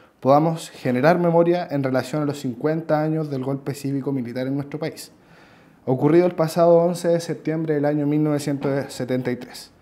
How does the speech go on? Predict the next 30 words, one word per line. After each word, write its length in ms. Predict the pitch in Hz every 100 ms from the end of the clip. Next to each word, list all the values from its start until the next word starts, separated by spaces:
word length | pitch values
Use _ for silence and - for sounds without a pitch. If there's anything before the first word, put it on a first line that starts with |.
| _ - _ _ _ -
Queremos 400 | 135 165 185 -
que 180 | 165 160
sea 320 | 180 180 185
como 180 | 165 156
una 140 | 143
forma 320 | 143 165 160
de 60 | 143
hablar, 540 | 117 127 160 170 - - 131
recordar 680 | 139 147 147 143 165 175 -
y 100 | 147
poner 280 | 139 160 175
en 80 |
la 100 | 180
palestra 680 | 160 147 160 165 165 165 -
la 100 | 127
historia. 520 | 127 - 143 110 - - - - - _ -
Una 140 | 139
historia 280 | 143 165 170
que 80 | 151
para 180 | 143 139
muchos 320 | 151 160 160
chilenos 400 | - 147 160 165
y 80 | 160
chilenas 560 | 147 147 160 170 156
fue 380 | - - 170 180
y 60 | 135
sigue 280 | - 156 151
siendo 440 | 151 151 151 147
muy 320 | 135 143 156 151
dolorosa. 460 | 135 107 - -